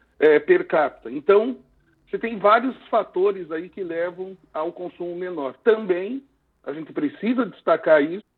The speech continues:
o, o momento em que o Brasil mais consumiu feijão na história, o Brasil tinha uma diversidade de grãos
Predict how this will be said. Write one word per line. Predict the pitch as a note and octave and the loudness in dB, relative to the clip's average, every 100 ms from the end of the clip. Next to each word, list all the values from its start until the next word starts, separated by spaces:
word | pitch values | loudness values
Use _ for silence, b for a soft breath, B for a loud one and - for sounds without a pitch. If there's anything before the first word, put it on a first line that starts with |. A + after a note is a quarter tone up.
| _ - | _ -8
o, | |
o | C#3+ _ E3+ D#3+ D#3+ | -8 _ -4 -2 0
momento | E3+ F#3 A#3+ C#4 | 0 0 -2 -2
em | B3 | -2
que | A#3 | -2
o | |
Brasil | G3+ F3 F3+ E3 | 0 -2 -4 -6
mais | E3+ B3 C4+ - _ | -4 -2 -2 -6 _
consumiu | G#3+ A3 - G3 F3 G3+ A#3+ | -6 -4 -6 -6 -4 -2 -4
feijão | - F3 D3+ F#3 F#3+ | 0 0 2 0 0
na | E3 | -2
história, | C#3 _ E3+ G#3 A3+ | -4 _ 0 2 2
o | E3 | 0
Brasil | D#3 C#3+ F#3+ G#3 | -2 -4 -6 -8
tinha | A#3 | -4
uma | B3 A#3 | -2 -2
diversidade | E3+ A3 A3 A#3 - - A#3 F#3+ G#3+ F#3 | -4 -4 0 -2 -2 -6 2 4 2 -2
de | G3 | -4
grãos | G3 G3 F#3+ | 0 0 -2